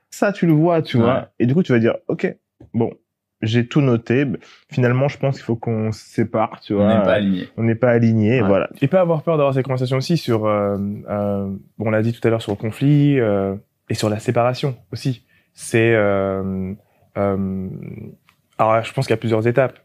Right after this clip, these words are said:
Speaker 3: La première étape, c'est, euh, quand tu te rends compte qu'il y a un problème, qu'est-ce que tu fais ?
Speaker 2: Ouais.
Speaker 3: Tu te rends compte que ça va pas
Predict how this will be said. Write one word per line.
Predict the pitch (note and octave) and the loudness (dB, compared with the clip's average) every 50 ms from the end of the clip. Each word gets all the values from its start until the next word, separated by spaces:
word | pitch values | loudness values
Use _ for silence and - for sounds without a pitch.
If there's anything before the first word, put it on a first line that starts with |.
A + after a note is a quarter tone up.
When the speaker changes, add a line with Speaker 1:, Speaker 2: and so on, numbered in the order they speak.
| _ _ - | _ _ -10
Speaker 3:
La | G#2+ | -8
première | - A#2+ B2 B2 B2 A#2+ A2+ | -6 -2 0 0 2 2 2
étape, | A2+ A2 - A#2+ B2 A#2+ - | 2 2 2 2 0 0 -2
c'est, | - - A2+ A2 | -2 0 2 2
euh, | G#2+ G2+ G2 - | 2 2 0 -2
quand | - B2+ | -2 -2
tu | A#2 B2 | 0 0
te | A2+ - | -2 -2
rends | - C3 | -2 -2
compte | A#2+ - C#3 C3 | -2 0 -2 -4
qu'il | - - | -2 -4
y | A2 | -4
a | G2 | -4
un | G2+ | -4
problème, | - - G#2 G#2+ A#2+ C3 C#3+ C#3+ - _ _ _ _ _ | -4 -4 0 0 2 2 0 -4 -8 _ _ _ _ _
qu'est-ce | - C3+ B2 - | -2 -2 -2 -2
que | - | -4
tu | A#2 - - | -8 -8 -8
fais ? | - - A#2+ A#2 - _ _ _ _ _ - | -4 -4 -4 -4 -4 _ _ _ _ _ -4
Speaker 2:
Ouais. | - G2+ G2 - | -2 -2 -2 -2
Speaker 3:
Tu | - - A#2 | -2 -4 -4
te | - | -2
rends | B2 A#2+ | -2 0
compte | A#2 C#3 C3 - | 0 0 0 0
que | B2 | -2
ça | - - G#2 | -2 0 0
va | G#2+ A2 | 0 0
pas | - A#2+ A2+ A2 - _ | 2 0 0 0 -2 _